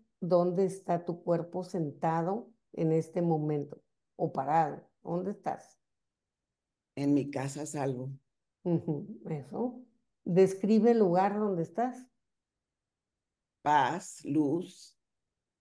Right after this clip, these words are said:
Speaker 2: amor.
Speaker 1: ¿Ahí, ahí ves eso?
Speaker 2: ¿En dónde? ¿En mi
Speaker 1: Ahí
Speaker 2: casa?
Speaker 1: donde estás, sí.
Speaker 2: Sí.
Speaker 1: ¿Qué ves? ¿Una pared, un mueble, un sillón?
Speaker 2: Pues,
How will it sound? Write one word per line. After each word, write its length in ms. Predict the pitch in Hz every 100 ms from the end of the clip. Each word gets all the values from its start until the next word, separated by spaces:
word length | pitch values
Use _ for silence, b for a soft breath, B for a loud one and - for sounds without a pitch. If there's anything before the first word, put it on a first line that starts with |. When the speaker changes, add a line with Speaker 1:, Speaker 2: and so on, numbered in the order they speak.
| _ _ -
Speaker 2:
amor. 400 | 135 131 139 147 - - _ _ _ _ _ _ _ _ _ -
Speaker 1:
¿Ahí, 360 | 175 196 220 -
ahí 280 | 190 196 202
ves 300 | 214 214 214
eso? 460 | 202 247 - - _ _ _ _ _ _ _ _ _ _ _ _ _ _ _ _ -
Speaker 2:
¿En 180 | 147
dónde? 440 | 139 131 104 - - _ _ 135
¿En 140 | 143
mi 120 | 139 156
Speaker 1:
Ahí 240 | 165 185
Speaker 2:
casa? 20 |
Speaker 1:
donde 260 | 196 196 175
estás, 400 | - 185 175 -
sí. 320 | 170 165 - _ _ _ _ _
Speaker 2:
Sí. 680 | - - 202 208 202 285 - _ _ _ _ _ _ _ _ -
Speaker 1:
¿Qué 120 | 226
ves? 320 | 220 175 139
¿Una 280 | - 202 190
pared, 440 | 180 175 196 220 208
un 320 | 196 185 175
mueble, 480 | 170 208 220 208 190
un 180 | 180 175
sillón? 480 | 180 165 175 202 214
Speaker 2:
Pues, 220 | 190